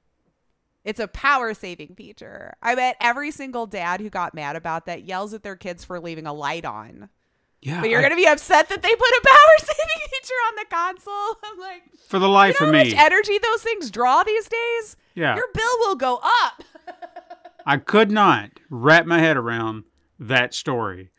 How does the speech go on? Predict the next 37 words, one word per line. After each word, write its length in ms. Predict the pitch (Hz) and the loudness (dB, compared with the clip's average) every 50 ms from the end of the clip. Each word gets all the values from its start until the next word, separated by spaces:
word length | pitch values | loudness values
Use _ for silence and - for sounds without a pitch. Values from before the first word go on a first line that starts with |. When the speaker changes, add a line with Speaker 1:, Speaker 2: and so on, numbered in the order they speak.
| _ _ _ _ _ - | _ _ _ _ _ -4
Speaker 2:
because 440 | 143 143 123 - 156 147 143 135 - - | -4 -2 0 2 2 2 2 0 -2 -4
I 120 | 127 127 143 | -2 0 0
remember 540 | 175 170 160 165 165 156 139 120 107 98 - | 2 2 4 4 2 2 2 -2 -4 -6 -10
so 240 | - - - 165 160 | -12 -4 0 0 2
many 180 | 165 165 165 160 | 2 2 0 0
times 580 | 165 165 160 151 139 123 107 95 90 92 _ _ _ - | 0 -2 -2 -2 -2 -4 -6 -8 -12 -18 _ _ _ -10
growing 360 | 110 123 139 147 147 143 139 139 | -6 -2 0 0 0 0 0 -2
up, 220 | 131 117 - _ _ _ _ _ - | -4 -6 -8 _ _ _ _ _ -4
"Turn 260 | - 190 185 202 202 | 2 4 4 6 6
the 80 | 190 190 | 4 4
light 240 | 202 190 185 175 | 4 4 4 2
off, 280 | 170 156 143 127 110 - _ - - - - _ _ - | 0 -2 -4 -6 -10 -14 _ -20 -20 -20 -20 _ _ 0
turn 240 | 175 214 214 208 208 | 2 4 4 4 2
the 60 | 202 | 0
Speaker 1:
Right? 60 | 196 196 190 185 | 0 0 -2 -2
Speaker 2:
light 40 | 180 | -2
off." 260 | 165 156 143 120 - _ _ _ _ _ _ | -2 -4 -4 -6 -10 _ _ _ _ _ _
Guess 240 | - 165 165 160 - | 0 0 0 0 0
what? 320 | 170 180 175 151 - - _ _ _ _ | 0 2 2 2 0 -4 _ _ _ _
I 160 | - 123 113 | -8 -6 -4
do 160 | 120 131 143 143 | -2 -2 -2 -2
the 80 | 143 | -2
same 320 | - - 170 165 165 165 - | 0 2 4 4 4 2 0
thing 220 | 180 190 202 190 | -2 -2 -2 -2
too. 380 | - 262 277 262 226 180 - - - - - - - - | -2 0 2 2 2 2 2 -2 -6 -12 -12 0 2 2
<laughs> 0 | |
Speaker 1:
Mm-hmm. 500 | 262 - - 220 - - 320 - 269 294 370 480 587 - - _ _ _ _ _ _ _ _ _ _ _ _ _ _ _ _ _ _ _ _ _ _ _ _ _ _ _ | 4 4 4 2 4 4 2 0 0 -2 -10 -16 -18 -20 -20 _ _ _ _ _ _ _ _ _ _ _ _ _ _ _ _ _ _ _ _ _ _ _ _ _ _ _
Speaker 2:
Why 380 | - 143 180 233 247 269 277 269 | -8 -2 2 4 6 6 6 4
Speaker 1:
Uh, 40 | 262 | 4
Speaker 2:
would 100 | 277 269 | 2 2
Speaker 1:
yeah. 100 | 302 262 | 2 2
Speaker 2:
you 60 | 262 | 0
be 220 | 208 196 269 247 247 | 2 2 0 0 0
mad 520 | 233 247 254 247 254 262 262 262 262 - | 0 0 0 0 2 0 0 -2 -2 -2
at 260 | - 220 254 - - | -2 -4 -6 -6 -4
power 580 | - 247 226 226 233 240 233 233 226 220 196 - _ _ _ | -2 2 4 4 4 4 4 0 0 -2 -4 -10 _ _ _
saving 720 | - - - 233 226 220 214 190 214 208 208 208 202 170 | -12 -2 0 2 2 4 2 0 -2 -2 -4 -6 -8 -10